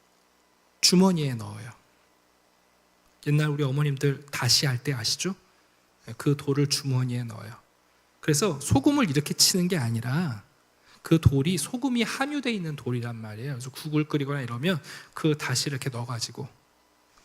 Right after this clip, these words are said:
짠맛 맞추고 꺼내는 거예요. 이해가 가시죠? 근데 여러분, 이거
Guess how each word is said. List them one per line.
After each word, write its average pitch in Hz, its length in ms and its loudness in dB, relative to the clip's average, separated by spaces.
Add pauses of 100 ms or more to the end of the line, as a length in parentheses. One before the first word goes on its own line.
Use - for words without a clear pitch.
(340)
짠맛 175 480 6 (340)
맞추고 156 440 2
꺼내는 247 540 -4
거예요. 113 220 -16 (800)
이해가 262 340 6
가시죠? 123 460 -4 (540)
근데 285 220 4
여러분, 214 260 4
이거 208 360 4